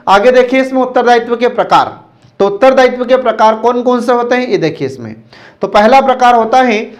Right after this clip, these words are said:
जन उत्तरदायित्व। अब ये जन उत्तरदायित्व क्या है, तो देखिए इसमें कि एक प्रशासनिक संस्था का यह दायित्व है कि वह लोक कल्याण को प्राथमिकता दे,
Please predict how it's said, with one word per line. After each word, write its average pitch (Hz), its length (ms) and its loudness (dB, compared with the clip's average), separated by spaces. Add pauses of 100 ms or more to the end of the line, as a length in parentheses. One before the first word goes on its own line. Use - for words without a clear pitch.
(140)
जन 233 300 2
उत्तरदायित्व। 214 800 0 (1400)
अब 175 100 0
ये 202 100 6
जन 226 200 2
उत्तरदायित्व 247 640 2
क्या 247 180 4
है, 247 240 2
तो - 360 -8
देखिए 220 320 0
इसमें 226 500 -4 (300)
कि 233 80 0
एक 254 160 -4
प्रशासनिक 226 560 0
संस्था 247 440 -2
का 247 140 0
यह 240 200 4
दायित्व 220 400 0
है 202 180 0 (440)
कि 254 140 0
वह 233 400 4
लोक 180 400 0
कल्याण 214 360 2
को 247 100 -2
प्राथमिकता 190 600 -2
दे, 123 300 -10